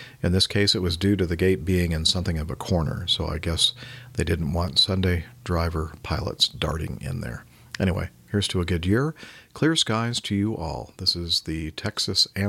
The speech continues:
Shock signing off. And now, oh, I see we already have that up there, uh, Liz. Um, I'm gonna start the, uh, I've, I've just clipped a,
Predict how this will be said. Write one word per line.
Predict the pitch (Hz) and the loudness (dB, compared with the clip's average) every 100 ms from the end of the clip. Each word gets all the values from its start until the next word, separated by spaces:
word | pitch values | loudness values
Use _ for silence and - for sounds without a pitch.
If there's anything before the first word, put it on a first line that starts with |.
| 107 101 | 2 0
Shock | - 110 110 - - - _ _ - | 0 -2 -4 -12 -20 -20 _ _ -2
signing | - - 80 85 104 | 0 2 0 -2 -2
off. | 170 123 - - - - - - - - | -2 -6 -12 -18 -20 -20 -20 -20 -16 -4
And | 80 82 | 0 4
now, | 120 175 87 107 175 160 - | 4 4 2 2 0 -4 -6
oh, | 95 | -4
I | 82 | 0
see | 85 101 | 0 0
we | 90 | 0
already | 82 87 | 0 -2
have | 87 90 | -2 -2
that | 90 92 - - | -2 -4 -6 -6
up | 98 | -2
there, | 110 107 127 117 | 0 0 -2 -2
uh, | 107 101 | 0 0
Liz. | 104 120 131 - | 2 2 2 2
Um, | 101 95 92 90 87 92 - - - - - | 0 0 2 2 0 -2 -8 -14 -14 -12 -6
I'm | 87 87 | -4 -2
gonna | 82 82 | 0 2
start | 82 - 80 78 - - - - | 2 2 0 -2 -2 -6 -14 -8
the, | 76 76 76 - - - - _ _ - | -6 -4 -6 -10 -20 -20 -20 _ _ -8
uh, | - 78 - | -4 -2 -2
I've, | 90 - | -4 -2
I've | - | 0
just | 92 123 | 2 2
clipped | - 131 - | 4 2 2
a, | 104 | 0